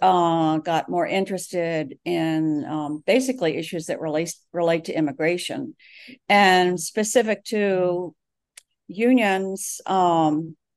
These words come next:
and people from Mexico and, and other countries. But this was specific to the situation at the time with, uh, Mexicans that were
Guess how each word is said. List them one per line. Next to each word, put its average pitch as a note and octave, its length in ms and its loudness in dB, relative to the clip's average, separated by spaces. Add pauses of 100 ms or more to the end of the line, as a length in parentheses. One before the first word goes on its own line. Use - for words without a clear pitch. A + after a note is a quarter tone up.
(400)
and F#3 160 0
people G3 300 -2
from E3+ 220 -2
Mexico E3 720 0
and, E3 220 -4
and A3+ 120 -4
other G#3+ 180 2
countries. D#3+ 440 -4
But F3 120 -6
this G3 220 -2
was F#3 140 -6
specific E3 560 -6
to F3 100 -8
the D3+ 100 -4
situation D#3 580 -4
at - 60 -8
the C#3 80 -6
time D3+ 360 -2
with, C#3+ 200 -6 (120)
uh, D3 180 -4
Mexicans C#3+ 600 -4
that D#3+ 100 -6
were C#3+ 300 -4